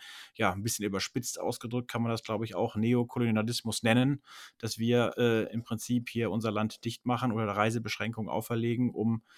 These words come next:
unsere Gesundheit, unsere Bevölkerung zu schützen. Auf der anderen Seite geht aber da unten wirklich eine Riesenindustrie den Bach herunter.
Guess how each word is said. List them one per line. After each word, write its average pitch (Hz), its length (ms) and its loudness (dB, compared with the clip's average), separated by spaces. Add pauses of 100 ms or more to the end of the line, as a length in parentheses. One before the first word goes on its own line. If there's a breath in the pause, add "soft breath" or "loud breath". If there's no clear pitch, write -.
(220 soft breath)
unsere 113 340 2
Gesundheit, 113 720 0
unsere 110 240 -4
Bevölkerung 107 500 -2
zu - 140 -12
schützen. 123 480 -2 (240 soft breath)
Auf 104 160 -12
der 98 80 -4
anderen 107 240 0
Seite 107 320 -2
geht 107 180 -2
aber 107 180 0
da 101 120 0
unten 107 400 0
wirklich 110 340 -4
eine 104 240 -2
Riesenindustrie 113 840 0 (100)
den 107 140 0
Bach 120 160 2
herunter. 101 540 -2